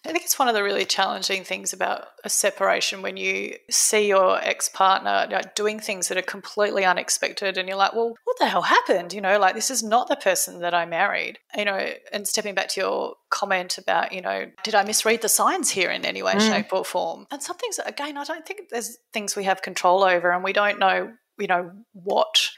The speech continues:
Speaker 1: reasons they're giving to things or, you know, what other people are saying to them. Like, we, we
Speaker 2: Mm-hmm.
Speaker 1: just don't know, right? And I think, and I'm sure you've had this experience, but I think you touched on it before, like, when people are going through a separation or divorce,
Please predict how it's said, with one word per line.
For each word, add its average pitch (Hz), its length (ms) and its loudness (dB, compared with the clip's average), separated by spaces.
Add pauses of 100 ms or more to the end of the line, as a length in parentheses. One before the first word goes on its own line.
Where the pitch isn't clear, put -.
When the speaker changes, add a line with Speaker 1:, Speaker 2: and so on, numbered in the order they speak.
(120)
Speaker 1:
reasons 190 640 -2
they're 180 180 6
giving 208 300 -2
to 208 160 -2
things 190 720 -6
or, 165 420 -10
you 196 80 -16
know, 180 80 -4
what 170 160 -4
other 175 180 -2
people 220 380 -8
are 208 60 -6
saying 202 380 -4
to 196 180 -8
them. 180 240 -12
Like, 214 240 -8
we, 277 160 -4
we 185 140 4
Speaker 2:
Mm-hmm. 220 60 6
Speaker 1:
just 190 200 2
don't 175 300 0
know, 165 240 -2
right? 165 260 2
And 202 140 2
I 208 80 4
think, 233 420 -4
and 208 140 2
I'm 208 160 2
sure 226 180 4
you've 202 140 2
had 185 100 2
this 175 180 0
experience, - 420 -2
but 185 100 2
I 180 60 0
think 190 160 -8
you - 60 -10
touched - 300 0
on 185 160 -2
it - 80 -12
before, - 340 -4
like, 185 140 4
when 240 180 -2
people 302 400 -4
are 311 60 -8
going 185 320 -2
through 175 460 -2
a - 40 -6
separation 175 680 0
or 170 100 -2
divorce, 170 560 2